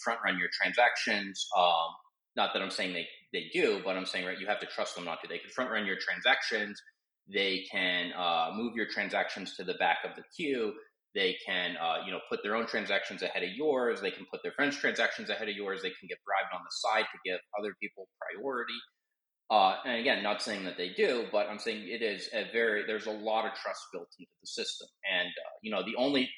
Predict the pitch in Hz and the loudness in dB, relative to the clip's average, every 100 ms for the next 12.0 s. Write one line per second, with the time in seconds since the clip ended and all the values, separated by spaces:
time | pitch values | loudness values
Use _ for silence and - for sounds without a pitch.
0 | - _ _ 139 190 196 - 123 143 107 | -18 _ _ 4 4 4 0 4 4 4
1 | 95 113 101 - - 92 90 95 139 107 | 2 -2 -8 -8 -6 -4 -6 -2 -2 -2
2 | 98 120 135 110 98 92 101 95 92 92 | -4 -6 -6 -6 -6 -2 -2 0 -2 -2
3 | 90 - 135 101 87 95 92 92 - - | -6 -4 -2 -2 -6 -8 -4 -4 -4 -8
4 | 87 80 82 98 - 101 87 - 85 - | -10 -8 -6 -4 -4 -2 -2 -4 -14 -2
5 | 92 87 - - - _ _ _ _ _ | 0 0 -4 -16 -18 _ _ _ _ _
6 | _ _ 101 92 82 82 131 101 78 - | _ _ 4 6 6 4 2 2 0 -4
7 | 98 92 107 127 131 110 98 - 117 117 | -2 2 4 4 4 2 -2 -4 -4 0
8 | 110 - 98 - 107 95 - - 127 101 | 0 0 -6 -2 -2 -2 -6 -4 -2 -2
9 | 92 87 110 107 87 87 - - 98 107 | -2 0 0 0 0 -6 -6 -10 -8 0
10 | 131 127 95 90 85 82 - _ _ _ | 2 2 2 0 -2 -10 -12 _ _ _
11 | _ - 147 143 110 92 92 107 90 - | _ 6 8 8 4 0 2 2 2 -4